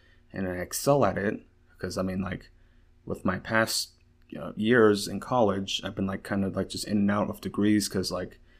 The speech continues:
I just didn't know what to do. I'm like, "Oh, well, I'll do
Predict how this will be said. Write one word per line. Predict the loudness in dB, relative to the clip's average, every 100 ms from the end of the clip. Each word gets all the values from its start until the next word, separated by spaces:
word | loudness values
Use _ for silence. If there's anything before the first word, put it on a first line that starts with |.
| _ -20 -6
I | -2
just | 0 2
didn't | 4 6
know | 6
what | 2
to | 2
do. | 4 6
I'm | 6
like, | 2 2
"Oh, | 2
well, | 2 2 4
I'll | 2
do | 4 4 4 2